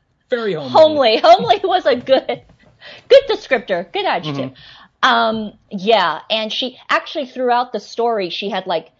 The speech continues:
Speaker 2: they talk about how her husband and her had met. She was a
Speaker 1: Mm-hmm.
Speaker 2: different person then as she became more and more obsessed with creating the creatures.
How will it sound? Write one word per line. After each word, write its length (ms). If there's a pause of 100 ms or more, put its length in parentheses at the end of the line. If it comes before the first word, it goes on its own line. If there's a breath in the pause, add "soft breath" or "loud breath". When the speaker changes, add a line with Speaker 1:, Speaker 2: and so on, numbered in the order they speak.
(320)
Speaker 2:
they 140
talk 280
about 340
how 280
her 140
husband 640 (580)
and 120
her 200
had 180
met. 380 (180)
She 240
was 160
a 60
Speaker 1:
Mm-hmm. 60
Speaker 2:
different 300
person 380
then 420
as 140
she 160
became 460
more 160
and 100
more 160
obsessed 560
with 220
creating 320
the 80
creatures. 640